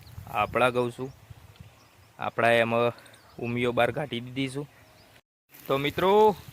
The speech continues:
હું આવી ગયો છું અમે એકતા ડેરી ફાર્મની અંદર, અને આપણે શાકભાજી જે વાવી હતું એકદમ પોણી પી અને કમ્પ્લીટ રેડી તૈયાર થઈ ગયું છે, તમે જોઈ શકો છો મિત્રો.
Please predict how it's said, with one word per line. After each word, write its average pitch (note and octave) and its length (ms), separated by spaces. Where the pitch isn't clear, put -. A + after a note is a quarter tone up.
હું D3+ 200
આવી E3 240
ગયો F3 180
છું E3+ 140
અમે E3+ 180
એકતા E3 300
ડેરી D#3 340
ફાર્મની D3+ 380
અંદર, E3 260
અને B2+ 200
આપણે C3+ 540
શાકભાજી C#3+ 760
જે D3 160
વાવી C#3 220
હતું C#3+ 240
એકદમ C3+ 360
પોણી C#3 360
પી E3+ 240
અને B2+ 140
કમ્પ્લીટ B2+ 500
રેડી B2+ 360
તૈયાર B2+ 380
થઈ C3 200
ગયું C#3 180
છે, D3 100
તમે B2+ 220
જોઈ C3+ 260
શકો C#3+ 200
છો D3+ 140
મિત્રો. D3 340